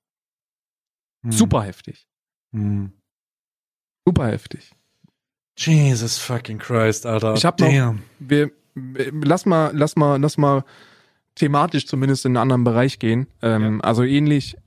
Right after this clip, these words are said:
Speaker 2: ä-, ähnlicher, ähnliche Motivation bei mir, aber auf in, d-, komplett ge-, st-, äh,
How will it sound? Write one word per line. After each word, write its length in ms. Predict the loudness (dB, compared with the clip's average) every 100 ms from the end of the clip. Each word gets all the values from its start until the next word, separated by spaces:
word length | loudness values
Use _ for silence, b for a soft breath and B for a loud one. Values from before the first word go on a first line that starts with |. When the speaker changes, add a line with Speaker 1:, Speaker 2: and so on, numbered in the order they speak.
| -2
Speaker 2:
ä-, 140 | -2 0
ähnlicher, 760 | 2 2 2 0 2 0 -4 _ _ _ _ _ _ _ _ _
ähnliche 400 | 0 2 2 2
Motivation 720 | 0 0 0 -2 -2 0 2
bei 120 | 2
mir, 320 | 2 2 0
aber 340 | 0 2 2 2
auf 180 | 0 -2
in, 140 | -4
d-, 380 | -2 0 0 -2 -4
komplett 520 | -2 2 0 -2 -4
ge-, 140 | -2 -2
st-, 260 | -2 -2
äh, 200 | 0 0